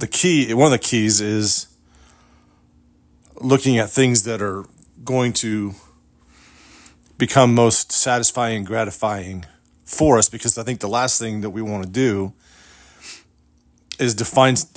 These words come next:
define it a certain way, and then when you accomplish it, you're like, "Okay, all right, so, yeah, that didn't, didn't do much for me." I think that's a, a trap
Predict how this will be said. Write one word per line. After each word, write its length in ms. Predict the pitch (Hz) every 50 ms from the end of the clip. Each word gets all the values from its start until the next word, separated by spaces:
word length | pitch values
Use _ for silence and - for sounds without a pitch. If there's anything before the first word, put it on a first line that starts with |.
| - 131
define 400 | - - - - 139 139 131 120
it 60 | 117
a 120 | 123 127
certain 380 | 110 - - 131 120 104 110 113
way, 340 | 127 135 131 117 110 110 104
and 160 | 113 117 113
then 140 | 113 113 107
when 100 | 110 110
you 100 | 101 104
accomplish 640 | - - - 147 147 147 139 120 110 - - -
it, 200 | 104 101 95 - - - - - _ _ _ _ _ _ _ _ _ _ _ _ _ _ _ _ _ _ _ _ _ _ _ _ -
you're 120 | 104 113 113
like, 200 | 104 101 98 -
"Okay, 380 | 117 110 - 120 110 113 107 98 98 - - - -
all 220 | 101 - 113 107
right, 320 | 104 107 107 107 110 -
so, 480 | - - 113 110 107 104 101 98 98 92 - _ _ _ _ _ _ _ _ _ _ _
yeah, 240 | - 123 120 101 95
that 160 | 101 113 113
didn't, 320 | 113 113 98 98 95 95 - - - _ _ _ _ _ _ _ _ _ _ _ _ _
didn't 200 | - 117 110 101
do 160 | 90 117 113 104
much 220 | 98 95 - -
for 280 | - - 117 113 107 92
me." 220 | - 98 98 - _ _ _ _ _ _ _ _ _ _ _ _ _ _ _ _ _ _ _ _ _ _ _ - - -
I 40 | -
think 140 | 123 120 104
that's 240 | 120 120 113 -
a, 220 | 117 101 101 101 98 - - -
a 80 | 110
trap 580 | - - - - 127 117 107 101 - - -